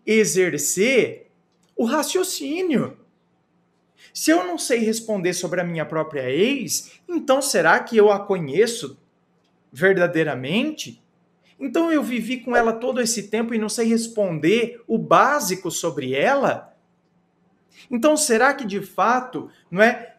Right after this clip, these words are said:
eu a ignorava? Não até por, não por pura maldade, mas, sabe, aquele negócio de achar que a outra pessoa tá sempre ali, então eu passo a não prestar mais atenção?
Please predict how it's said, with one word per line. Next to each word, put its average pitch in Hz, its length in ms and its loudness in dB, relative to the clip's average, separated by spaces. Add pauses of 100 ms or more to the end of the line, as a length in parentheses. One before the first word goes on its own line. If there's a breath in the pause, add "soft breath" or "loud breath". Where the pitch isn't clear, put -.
eu 311 220 4
a 294 120 6
ignorava? 190 1160 2 (580)
Não 285 340 0
até 202 220 2
por, 190 280 -6
não 202 360 -2
por 269 220 -4
pura 214 240 2
maldade, 190 600 2
mas, 240 420 -2 (160 loud breath)
sabe, 214 420 4 (520)
aquele 208 320 0
negócio 202 340 6
de 196 80 4
achar 190 400 0
que 185 100 -4
a 170 80 4
outra 180 260 0
pessoa 180 360 -2
tá 175 140 -4
sempre 196 400 -4
ali, 185 480 -2
então 220 420 0 (220 loud breath)
eu 226 300 6
passo 226 360 0
a 214 60 -2
não 269 320 2
prestar 196 500 0
mais 160 260 0
atenção? 151 800 -2